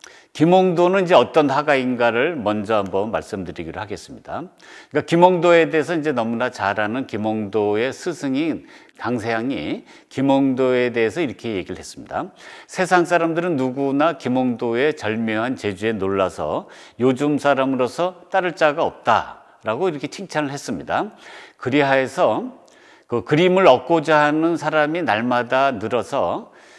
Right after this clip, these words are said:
비단이 무더기로 쌓이고, 그리고 재촉하는 사람이 문에 가득하여 미처 잠자고 밥 먹을 시간이 없기에 이르렀다.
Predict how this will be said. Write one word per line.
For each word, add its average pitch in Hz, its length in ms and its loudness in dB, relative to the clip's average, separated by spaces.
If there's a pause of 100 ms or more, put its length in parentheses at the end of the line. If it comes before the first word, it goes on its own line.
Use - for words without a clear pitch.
(160)
비단이 170 840 4 (300)
무더기로 135 540 0
쌓이고, 127 720 0
그리고 110 240 -6
재촉하는 113 560 -4
사람이 107 420 -2
문에 101 340 -6
가득하여 90 800 -4 (460)
미처 156 580 -2 (320)
잠자고 165 720 2
밥 120 240 -6
먹을 147 440 -2
시간이 165 380 0
없기에 143 400 -2
이르렀다. 110 760 -4